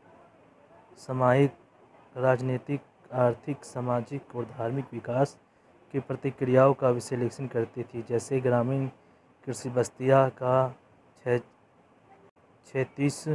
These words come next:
प्रसार, वन आधारित सामाजिक व्यवस्था का क्षैतिज प्रसार, स्थानीय पथ अनुष्ठान और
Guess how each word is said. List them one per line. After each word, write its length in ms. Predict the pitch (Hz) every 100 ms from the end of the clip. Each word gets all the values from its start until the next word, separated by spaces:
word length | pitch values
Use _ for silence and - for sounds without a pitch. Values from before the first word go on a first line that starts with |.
| 139 - _ _ _
प्रसार, 440 | 123 117 135 135 131
वन 340 | 120 131 135
आधारित 580 | 131 117 120 123 131 -
सामाजिक 500 | - 127 123 117 131
व्यवस्था 560 | 123 120 120 110 131
का 300 | 123 120 131 139 - _ _ _ _ _ _ _ _ _ _
क्षैतिज 760 | - 127 123 - 147 - - 135 - - _ _
प्रसार, 540 | 123 117 135 135 135 127
स्थानीय 640 | - 127 127 127 135 135 -
पथ 400 | 127 123 143 139 131 - _ -
अनुष्ठान 540 | 127 131 - 131 131 131
और 300 | 135 139